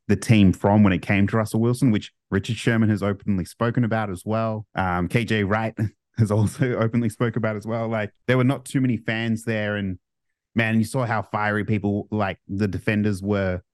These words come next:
last season when they were returning from the sideline, and it was just, like, people were getting really upset. Like, how different will it be this year? I don't know.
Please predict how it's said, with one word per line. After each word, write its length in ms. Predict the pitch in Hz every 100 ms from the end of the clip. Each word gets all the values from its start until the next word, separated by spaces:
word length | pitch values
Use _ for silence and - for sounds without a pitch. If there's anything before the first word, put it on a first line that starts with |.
| -
last 420 | 101 107 113 -
season 380 | 117 113 113 113
when 160 | 104 101
they 120 | 104
were 140 | 101
returning 360 | 98 - 107 101
from 120 | 104
the 80 | 90
sideline, 680 | 113 104 104 104 107 101 98
and 140 | 98
it 40 |
was 120 | 95 110
just, 240 | 98 -
like, 340 | 95 120 - _ _ -
people 360 | 127 120 120
were 100 | 113
getting 320 | 90 101 101
really 400 | 98 104 110 107
upset. 520 | 101 - - 107 101 98
Like, 280 | 95 90 _
how 320 | - 113 110 117
different 560 | 113 107 - 98 151 -
will 220 | - 101
it 140 | 101 -
be 420 | 92 90 87 80 _ -
this 240 | 92 - 90
year? 180 | 90
I 100 | 76 80
don't 120 | 76
know. 220 | 58